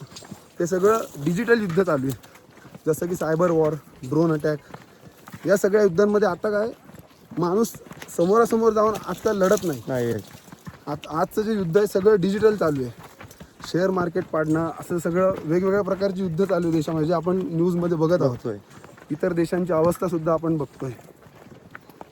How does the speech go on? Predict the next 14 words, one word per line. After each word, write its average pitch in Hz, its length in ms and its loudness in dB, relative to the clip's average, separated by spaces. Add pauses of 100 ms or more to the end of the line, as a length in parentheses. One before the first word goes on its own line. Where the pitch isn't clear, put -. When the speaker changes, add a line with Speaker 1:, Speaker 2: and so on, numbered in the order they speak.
(260)
Speaker 1:
पण 185 180 -2 (840)
गडकोट 175 300 4
मोहिमेला 208 400 2
का 190 260 0
यावं 147 280 2
आणि 151 300 0
मी 190 80 0
का 202 160 0
आलोय? 139 300 0 (840)
तर 165 60 -6
त्यावेळी 180 520 0
जे 196 100 2
मावळे 185 340 4
होते, 160 300 2